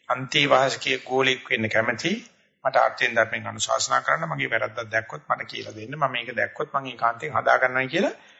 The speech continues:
අපි ශාසනයට ඇතුල් වෙනකොට අනිවාර්යයෙන්ම අපි උපාධ්‍යයන් වහන්සේ නමක්, ආචාර්යයන් වහන්සේ නමක් පත් කරගන්නවා. පත් කළා ගිහලා වැඳලා කියනවා, "මගේ ජීවිතේ ඊට පස්සේ ඔබ වහන්සේ මගේ තාත්තා වගේ ඔබ වහන්සේට මම පවරනවා, පැවරෙනවා, පැවිදි වෙනකොට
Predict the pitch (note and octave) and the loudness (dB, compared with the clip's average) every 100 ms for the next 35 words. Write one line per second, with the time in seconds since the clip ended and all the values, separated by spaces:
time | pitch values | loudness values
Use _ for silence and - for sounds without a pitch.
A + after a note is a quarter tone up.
0 | _ - - C3+ C3+ C#3 D#3+ D3+ D3 C3+ | _ -10 -4 4 6 6 4 0 2 0
1 | C#3+ C#3+ C#3+ F3+ F3 D#3 C3+ D3 D3+ D#3+ | 0 -6 -2 2 4 4 4 6 8 6
2 | D#3 C#3+ D#3+ F3+ - _ - - - - | 2 2 0 -4 -8 _ -16 -16 -16 -14
3 | - C3 - - C3+ C3+ B2+ B2 B2 B2 | 4 6 6 4 4 4 -2 0 -2 -4
4 | A#2 D3 C3 B2 B2 B2 A#2+ A2 - - | 0 2 4 2 2 -2 -4 -2 -2 0
5 | B2+ - - G2+ - _ - C3+ D#3 D3+ | -2 -4 -16 -18 -20 _ -4 -2 0 0
6 | C#3 D#3+ A#2+ B2+ C3+ - F2 A2 D#3 - | 0 2 4 4 2 -2 -4 -4 -4 -8
7 | _ _ _ - B2+ A#2+ A#2 A#2+ A2+ B2 | _ _ _ -2 0 0 -4 -10 -4 -2
8 | B2 A2 A2+ G#2 C#3 D#3+ - - _ C3+ | -2 0 0 0 0 -2 -6 -20 _ -8
9 | A#2+ A#2 A2+ A2+ A#2+ B2 - - - _ | -2 2 2 2 -2 -2 -4 -12 -20 _
10 | - B2 A2 A2+ - G#2 G2 A2+ D#3 - | -6 -2 4 4 4 4 4 2 0 -4
11 | - - A2+ A2+ A2 A#2 A2 B2 - - | -14 -6 0 0 2 -2 -2 0 -2 -6
12 | - - _ _ B2+ A#2 A2+ G#2+ - _ | -20 -20 _ _ -8 -4 -4 -6 -14 _
13 | _ _ B2+ B2+ C3 B2+ A#2+ C3+ C#3 B2+ | _ _ 4 6 4 4 2 2 2 4
14 | A#2+ B2+ E3 B2+ A#2+ B2+ B2 B2 A2+ C3 | 4 4 6 6 4 2 -6 -8 -6 -2
15 | E3 D3+ | -2 -2